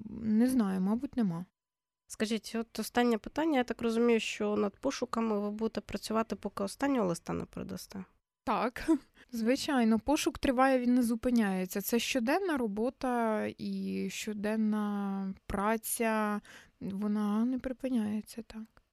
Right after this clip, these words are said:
Speaker 2: І ще понад, понад шістсот, я правильно почула? Понад
Speaker 1: Так,
Speaker 2: шістсот
Speaker 1: так.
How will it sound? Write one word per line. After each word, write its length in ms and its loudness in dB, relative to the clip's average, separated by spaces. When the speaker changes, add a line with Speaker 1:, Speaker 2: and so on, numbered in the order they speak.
Speaker 2:
І 80 -2
ще 200 0
понад, 480 2
понад 320 2
шістсот, 540 -6
я 160 -2
правильно 680 -2
почула? 500 -6
Понад 260 0
Speaker 1:
Так, 120 2
Speaker 2:
шістсот 280 -2
Speaker 1:
так. 100 -4